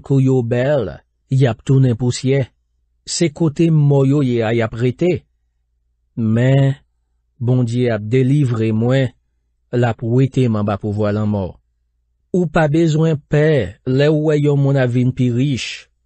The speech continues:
Lè ou wè l'ap mete richès pe l sou pe l lakay li, lè l mouri,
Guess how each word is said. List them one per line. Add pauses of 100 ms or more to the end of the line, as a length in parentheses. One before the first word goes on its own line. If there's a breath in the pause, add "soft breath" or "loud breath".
(280)
Lè
ou
wè
l'ap
mete
richès
pe
l
sou
pe
l
lakay
li, (680)
lè
l
mouri,